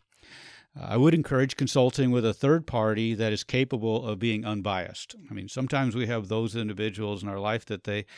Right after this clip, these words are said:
they can't speak truth in our life to help us to see some things. I would encourage pastors to have someone that can do that. Uh, I encourage the trusting of God. Uh, conflict is scary, but it does test our theology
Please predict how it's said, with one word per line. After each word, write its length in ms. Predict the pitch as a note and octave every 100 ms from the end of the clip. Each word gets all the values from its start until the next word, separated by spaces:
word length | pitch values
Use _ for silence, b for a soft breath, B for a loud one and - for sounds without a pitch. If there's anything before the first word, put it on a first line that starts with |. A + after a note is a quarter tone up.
| B -
they 100 | B2
can't 300 | - D#3 -
speak 260 | - A#2+
truth 320 | - B2+ A#2
in 80 | A#2+
our 100 | G#2
life 300 | F#2+ F#2+ G#2
to 120 | - G#2
help 240 | G#2+ G2+
us 120 | G2+
to 120 | - G#2+
see 220 | - A#2+
some 180 | - A#2+
things. 380 | B2+ A#2+ A#2+ - B B -
I 140 | G2
would 100 | G#2+
encourage 400 | G#2+ G2+ A2 G2
pastors 440 | - G2+ G2 - G2
to 80 | G2+
have 180 | G2+
someone 400 | - G#2+ F#2 F#2 F2+
that 200 | F2+ -
can 240 | F#2+ F#2
do 220 | G2+ G#2
that. 320 | F2+ F2+ F2+ - _ _ B B B B -
Uh, 160 | F#2 -
I 140 | G#2+
encourage 640 | G#2 G#2 - C#3 C3 G2
the 100 | -
trusting 460 | - C3+ C3 C3+ A#2+
of 140 | G2
God. 460 | F2+ G2+ B2+ F3 G3 _ -
Uh, 380 | A#2 G2 - A2+ A#2+ -
conflict 560 | - B2 C#3 C#3 C3
is 100 | A2+
scary, 560 | - - C3+ C3+ D#3+ G3 B B B B
but 140 | A2+
it 80 | G2+
does 240 | G2 B2+ -
test 380 | C#3+ C3 -
our 100 | A#2
theology 840 | A2 - A2 G2+ A2+ B2+ A#2 E3+ F3